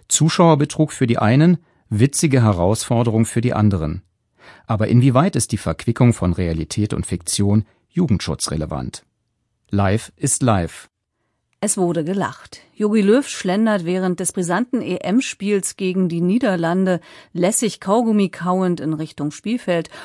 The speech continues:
Speaker 2: und kickt einem Jungen den Ball aus dem Arm. Eine schöne Szene, aber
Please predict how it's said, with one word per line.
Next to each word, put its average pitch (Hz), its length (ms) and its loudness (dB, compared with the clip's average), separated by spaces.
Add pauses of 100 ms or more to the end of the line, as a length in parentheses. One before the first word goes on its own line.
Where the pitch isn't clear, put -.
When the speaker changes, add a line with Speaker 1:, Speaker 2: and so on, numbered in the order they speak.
Speaker 2:
und 190 180 0
kickt 302 240 -4
einem 180 260 2
Jungen 202 380 2
den 170 240 0
Ball 139 260 -6
aus - 200 -10
dem 147 180 -4
Arm. 139 320 -4 (420)
Eine 180 260 2
schöne 208 460 2
Szene, 208 640 0 (260)
aber 156 380 -4